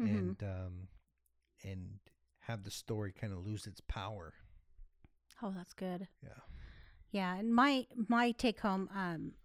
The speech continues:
Speaker 1: it really flows into that, and it's like, look at the story you're telling yourself in those moments of crisis and examine it.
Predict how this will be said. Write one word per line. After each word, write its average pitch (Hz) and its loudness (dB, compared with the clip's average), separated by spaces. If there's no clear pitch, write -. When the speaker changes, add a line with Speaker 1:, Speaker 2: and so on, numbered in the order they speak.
Speaker 1:
it 233 4
really 214 8
flows 196 6
into 175 2
that, 208 2
and 190 0
it's 185 -6
like, 202 -2
look 247 6
at 294 4
the 294 4
story 202 4
you're 196 -2
telling 180 2
yourself 170 -2
in 170 2
those 175 0
moments 165 0
of 170 -8
crisis 254 -6
and 233 4
examine 240 6
it. 208 0